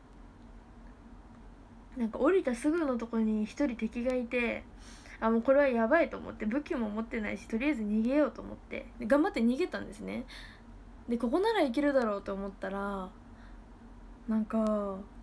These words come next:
ここならいけるだろうと思ったらね、わざわざその敵が遠いとこまで追いかけてきて、キルしてきて、うっざーと思って。で、味方に位置知らせて、味方がもう武器集めれたとこまで逃げたんでね、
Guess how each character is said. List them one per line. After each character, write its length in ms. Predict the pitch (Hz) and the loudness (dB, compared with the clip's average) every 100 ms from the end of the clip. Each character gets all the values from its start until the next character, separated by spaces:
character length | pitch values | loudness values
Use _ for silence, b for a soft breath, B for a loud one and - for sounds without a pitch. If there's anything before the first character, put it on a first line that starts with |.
| - - - | -18 -20 -20
こ 80 | - - | -16 -4
こ 60 | |
な 140 | 262 330 | 2 4
ら 80 | 311 | 4
い 60 | |
け 100 | 226 | 2
る 120 | 262 | 2
だ 80 | 269 | 4
ろ 100 | 233 | 2
う 40 | 214 | 0
と 100 | 208 | -4
思 120 | 208 | -4
っ 20 | |
た 140 | 190 | -4
ら 100 | 202 | -4
ね、 280 | 196 196 214 B B | -4 -4 -6 B B
わ 120 | 240 | 4
ざ 120 | 302 370 | 6 6
わ 80 | |
ざ 100 | 262 | 4
そ 120 | 233 240 | 2 2
の 220 | 240 233 - | 2 2 -2
敵 240 | - 233 240 | -6 -2 2
が 140 | 262 | 0
遠 240 | 233 254 | 4 6
い 60 | 330 | 6
と 100 | 392 | 4
こ 80 | 427 | 2
ま 120 | 381 | 4
で 60 | 226 | 4
追 100 | 247 | 2
い 40 | |
か 100 | 370 | 2
け 120 | 392 | 0
て 100 | 294 | 0
き 80 | 233 | -2
て、 120 | 233 233 - | -4 -6 2
キ 120 | 294 | 2
ル 120 | 247 | 2
し 60 | 226 | 0
て 100 | 233 | -4
き 100 | - | -2
て、 260 | 202 190 B B B | -2 -2 B B B
う 120 | 240 | 0
っ 20 | 233 - - | 0 -2 -4
ざ 140 | 247 | 8
ー 300 | 311 294 320 | 10 12 10
と 100 | 339 | 8
思 140 | 254 208 | 0 -2
っ 20 | |
て。 420 | - 185 190 180 - - B B B B - - - - - - - - - - - | -6 -2 -2 -2 -8 -18 B B B B -20 -18 -20 -20 -20 -20 -20 -18 -18 -20 -6
で、 120 | 247 240 | 2 2
味 120 | 233 | 6
方 220 | 294 302 | 4 4
に 180 | 302 302 | 2 0
位 40 | |
置 180 | 294 285 | 2 0
知 120 | 233 | 2
ら 100 | 226 | 0
せ 120 | 233 | 0
て、 240 | 220 233 226 | 0 2 2
味 120 | 214 | 0
方 240 | 240 233 | -2 -2
が 220 | 254 254 247 | -2 -2 0
も 140 | 254 | 0
う 20 | |
武 140 | 220 233 | 0 -2
器 120 | 208 | -2
集 220 | 208 233 | -2 2
め 180 | 233 240 | 2 4
れ 120 | 226 | 0
た 260 | 220 196 196 B B - | -2 -4 -6 B B -6
と 80 | |
こ 80 | 233 | -2
ま 120 | 285 | 0
で 80 | 226 | 2
逃 140 | 214 226 | 4 2
げ 100 | 214 | 2
た 160 | 180 | -2
ん 80 | 175 | -6
で 100 | 160 | -8
ね、 180 | 185 | -6